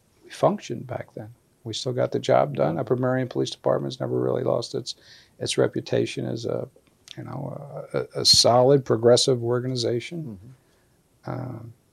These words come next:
Speaker 1: and I, you have to give credit to everybody, you know, the, the leaders of the organization through the years, but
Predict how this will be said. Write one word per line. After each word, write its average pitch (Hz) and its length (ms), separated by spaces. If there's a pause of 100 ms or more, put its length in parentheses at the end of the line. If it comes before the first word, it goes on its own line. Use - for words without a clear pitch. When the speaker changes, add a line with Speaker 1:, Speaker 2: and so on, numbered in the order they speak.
(400)
Speaker 1:
and 123 180
I, 135 180 (140)
you 135 160
have 143 180
to 135 80
give 127 200
credit 127 300
to 139 80
everybody, 120 480
you 123 500
know, 123 180
the, 127 120
the 117 140
leaders 120 400
of 123 80
the 120 100
organization 123 720
through 127 240
the 123 100
years, 120 480 (580)
but 117 200